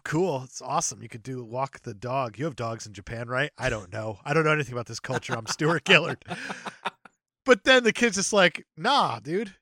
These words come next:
Speaker 1: you're gonna die tomorrow. Like, this is weird talking to you. It's like I'm
Speaker 2: <laughs>
Speaker 1: looking at a future ghost and I don't like it."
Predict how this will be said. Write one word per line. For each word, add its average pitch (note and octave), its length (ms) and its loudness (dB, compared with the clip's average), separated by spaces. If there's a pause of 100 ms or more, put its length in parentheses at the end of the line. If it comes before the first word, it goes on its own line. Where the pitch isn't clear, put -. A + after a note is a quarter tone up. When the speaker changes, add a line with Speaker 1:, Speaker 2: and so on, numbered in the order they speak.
Speaker 1:
you're G3 140 -4
gonna D4+ 160 -2
die D#3+ 380 8
tomorrow. F#2 640 -4
Like, C3+ 140 -2
this G3+ 180 0
is B2 160 -2
weird C3 500 -2
talking D#3+ 380 0
to A#2+ 60 -10
you. G2 160 -12
It's - 240 -2
like E3+ 120 0
I'm D#3 140 -6
Speaker 2:
<laughs> - 0 -
Speaker 1:
looking F3+ 260 -4
at D#3+ 100 4
a B2+ 40 2
future F3 420 -2
ghost A#2 400 -2
and A#2 80 -6
I C3+ 60 0
don't B2+ 260 0
like D#3+ 300 -2
it." D#2+ 100 -12